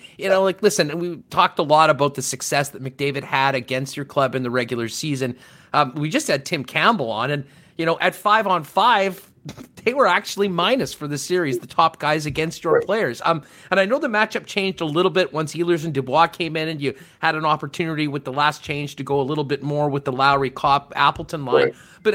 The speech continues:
Speaker 1: I, I'd just love, like, you to talk to about the way that top line, Scheifele, Wheeler, and Connor were able to rise to the occasion, not necessarily about scoring goals, and they had some beauties in the series, but more in what they needed to do to not be, um, seeing the red light go on behind
Speaker 2: Right.
Speaker 1: Connor Hellebuyck.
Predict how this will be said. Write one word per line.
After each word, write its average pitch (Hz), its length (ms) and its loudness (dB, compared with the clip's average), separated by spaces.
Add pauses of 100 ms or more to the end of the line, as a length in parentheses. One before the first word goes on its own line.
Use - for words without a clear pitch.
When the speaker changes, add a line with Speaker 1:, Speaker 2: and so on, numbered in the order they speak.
Speaker 1:
I, 208 200 4
I'd 208 100 -2
just 349 180 -4
love, 294 300 2
like, 233 180 -2
you 240 80 0
to 180 80 0
talk - 440 0
to 170 340 0
about 180 400 2
the 180 80 0
way 175 300 2
that 160 280 0
top 190 380 0
line, 165 340 0 (220)
Scheifele, 165 720 -2
Wheeler, 165 340 0
and 143 180 -6
Connor 151 340 2
were 131 100 -4
able 156 260 -6
to 147 140 -8
rise 156 380 2
to 151 100 -14
the 139 120 -4
occasion, 143 520 -4 (280)
not 269 320 0
necessarily 190 640 0
about 147 220 -4
scoring 165 400 2
goals, 147 320 2
and 139 80 -10
they 139 60 -4
had 160 200 0
some 147 160 -10
beauties 147 460 -6
in 120 80 -4
the 117 80 -6
series, 123 420 -2 (240)
but 151 200 2
more 185 280 4
in 143 140 -2
what 170 220 2
they 175 120 4
needed 156 360 -4
to 135 80 -2
do 156 360 0 (260)
to 160 80 -2
not 175 360 0
be, 160 300 -2
um, 165 240 0
seeing 180 260 -4
the 165 80 0
red 165 220 2
light 185 180 2
go 156 140 -2
on 156 100 4
behind 156 220 4
Speaker 2:
Right. 147 100 4
Speaker 1:
Connor 165 220 2
Hellebuyck. 170 340 0